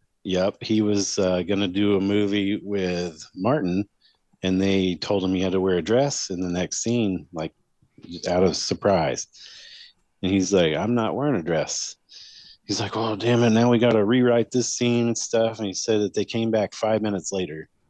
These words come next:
with a whole different script for a scene without the dress.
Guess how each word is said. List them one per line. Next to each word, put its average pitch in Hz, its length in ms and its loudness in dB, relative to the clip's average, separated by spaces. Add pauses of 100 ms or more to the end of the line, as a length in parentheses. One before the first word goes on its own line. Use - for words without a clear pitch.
(440)
with 95 140 2
a 85 60 2
whole 110 220 2
different 95 380 0
script - 520 -4 (400)
for - 140 -2
a 87 60 2
scene 98 280 -2
without 90 340 -2
the 80 80 -16
dress. - 540 -6